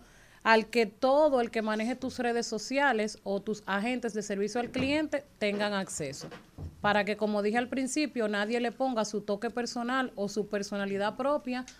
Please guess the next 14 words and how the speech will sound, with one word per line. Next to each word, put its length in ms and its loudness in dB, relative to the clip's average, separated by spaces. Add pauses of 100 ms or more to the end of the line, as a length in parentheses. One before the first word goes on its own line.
(140)
a 100 2
la 120 2
imagen 400 -2
de 100 -2
tu 140 -6
marca. 420 -8 (460)
Otra 400 6
práctica 640 4
es 240 0
automatizar 920 2
algunas 420 0
preguntas 680 -2
claves. 580 -2
Ojo, 460 4